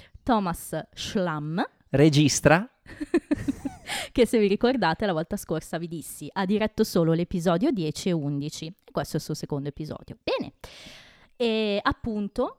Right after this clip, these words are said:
Speaker 1: abbiamo tante storie di cui parlare, però l'episodio inizia con l'intro che ci porta su quella principale.
Speaker 2: Esatto.
Speaker 1: E tu sarai stato contentissimo.
Speaker 2: Allora, ehm,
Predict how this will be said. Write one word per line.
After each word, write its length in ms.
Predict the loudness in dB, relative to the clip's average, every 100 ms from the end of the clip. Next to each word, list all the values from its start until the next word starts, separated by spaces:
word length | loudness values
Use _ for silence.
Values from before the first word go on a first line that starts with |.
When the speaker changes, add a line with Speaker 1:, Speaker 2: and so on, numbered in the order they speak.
| _ _
Speaker 1:
abbiamo 340 | -8 -4 -4 -4
tante 300 | -4 -4 -4
storie 640 | -8 -6 -6 -4 -6 -8 -10
di 100 | -10
cui 160 | -6 -4
parlare, 400 | -4 -4 -6 -4
però 240 | 0 0 0
l'episodio 500 | -2 0 0 -2 -2
inizia 360 | -4 -8 -10
con 240 | -6 -6 -6 -4
l'intro 640 | -4 -2 -4 -6 -6 -6 -10 _ _
che 120 | -14
ci 120 | -10
porta 320 | -4 -4 -4 -6
su 140 | -4
quella 200 | -4 -4
principale. 680 | -6 -8 -8 -8 -10 -12 -6
Speaker 2:
Esatto. 640 | 4 6 6 2 -4 -8 -8 -18 _ _ _ _ -20 _ _ _ _
Speaker 1:
E 100 | 0
tu 120 | 2
sarai 240 | 0 -2
stato 260 | -2 0 0
contentissimo. 880 | 0 0 -2 -4 -6 -12 -6 -4 -4 -8 _ _ _ _ _ _ 4
Speaker 2:
Allora, 580 | 8 10 10 8 4
ehm, 1080 | 2 6 6 6 4 2 0 -2 -2 -4